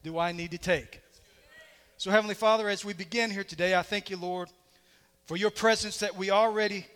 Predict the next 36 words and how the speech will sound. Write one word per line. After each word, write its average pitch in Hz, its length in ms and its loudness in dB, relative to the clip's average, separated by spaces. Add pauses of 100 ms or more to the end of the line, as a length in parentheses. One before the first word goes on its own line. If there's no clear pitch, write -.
feel. 170 460 -8 (540)
I 160 80 0
pray, 202 220 2
Lord, 196 200 -2
that 190 140 -6
you 185 80 -10
will 185 60 -6
speak - 340 -2
to 226 120 -4
us - 280 -4 (260)
by 208 160 8
your 220 180 0
word, 165 380 -6 (160)
by 196 140 6
your 226 160 -2
grace, 160 520 -6 (460)
in 185 160 -4
Jesus' 190 460 0
name. 190 200 -2
And 180 100 0
everybody 196 300 4
said, 214 360 2
"Amen." 175 80 -20 (1000)
Before 220 240 0
you're 233 120 0
seated, 233 320 0
I - 20 4
want 220 240 -2
you 175 100 -4
to 180 40 -4
look 196 200 -4
at 165 80 -10
three 208 220 -6
people 202 380 -6
and 185 100 -6
say, 190 200 0